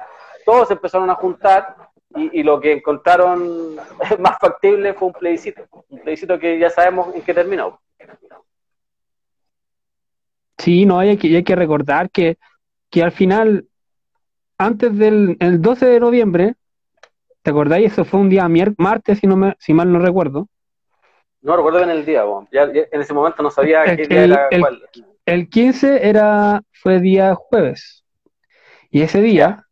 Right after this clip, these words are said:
Speaker 2: fue el día del, del acuerdo. El
Speaker 1: Sí,
Speaker 2: día,
Speaker 1: ese
Speaker 2: el
Speaker 1: era
Speaker 2: día
Speaker 1: un
Speaker 2: doce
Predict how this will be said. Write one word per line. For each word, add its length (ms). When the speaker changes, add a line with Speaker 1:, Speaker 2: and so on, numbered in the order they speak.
Speaker 2:
fue 200
el 60
día 220
del, 260
del 160
acuerdo. 320
El 140
Speaker 1:
Sí, 40
Speaker 2:
día, 280
Speaker 1:
ese 200
Speaker 2:
el 80
Speaker 1:
era 80
Speaker 2:
día 120
Speaker 1:
un 60
Speaker 2:
doce 400